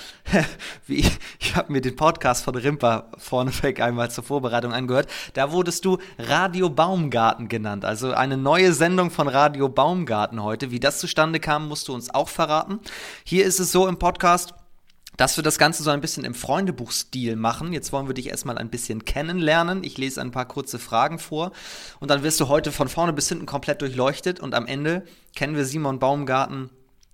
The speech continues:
vielleicht aus dem F F. Also Alter, hab ich gerade schon gesagt, wobei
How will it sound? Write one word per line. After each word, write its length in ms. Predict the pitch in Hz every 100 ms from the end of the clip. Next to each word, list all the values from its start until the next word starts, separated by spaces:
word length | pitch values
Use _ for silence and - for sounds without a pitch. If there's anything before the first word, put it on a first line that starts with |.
| - -
vielleicht 540 | - 123 127 147 -
aus 220 | 131 131
dem 260 | - 127 127 - - - - _
F 220 | - 135 -
F. 280 | 113 - -
Also 240 | 135 120
Alter, 480 | - 156 160 170 170 -
hab 160 | 135
ich 100 | -
gerade 260 | - 131 135
schon 240 | - 147
gesagt, 460 | 123 110 127 180 -
wobei 580 | 127 117 135 180 214